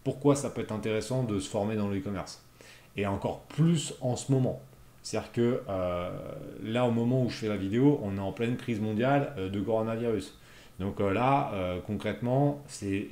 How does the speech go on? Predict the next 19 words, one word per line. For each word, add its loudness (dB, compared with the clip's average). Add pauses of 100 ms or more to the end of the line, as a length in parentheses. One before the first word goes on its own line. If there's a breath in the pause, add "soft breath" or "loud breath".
j'ai, -4
je -2
me, 2
je, 0 (220 loud breath)
je -16
vais -2
bientôt 0
faire -2
une 0
vidéo 0
spécifique -8
là-dessus. 2 (420 loud breath)
On -2
est 0
à 2
plus -8
trente 2
pour -6
cent, 2